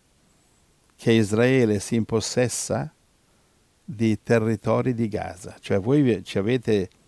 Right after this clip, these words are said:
rapito degli ostaggi, vi nascondete dietro agli ostaggi e noi ci impossessiamo delle vostre terre.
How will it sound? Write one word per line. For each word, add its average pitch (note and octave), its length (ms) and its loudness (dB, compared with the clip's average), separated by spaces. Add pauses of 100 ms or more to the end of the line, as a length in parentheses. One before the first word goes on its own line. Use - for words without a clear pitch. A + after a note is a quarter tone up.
(840)
rapito A2 640 2
degli G#2 260 2
ostaggi, G2 640 -4
vi G2 100 -2
nascondete G2+ 640 -4
dietro G2 280 -6
agli F2+ 160 -8
ostaggi F#2 600 -8
e C3+ 160 -4
noi D3 420 2
ci - 120 -6
impossessiamo A#2+ 720 -4
delle A2+ 180 -6
vostre G2+ 300 -6
terre. - 520 -8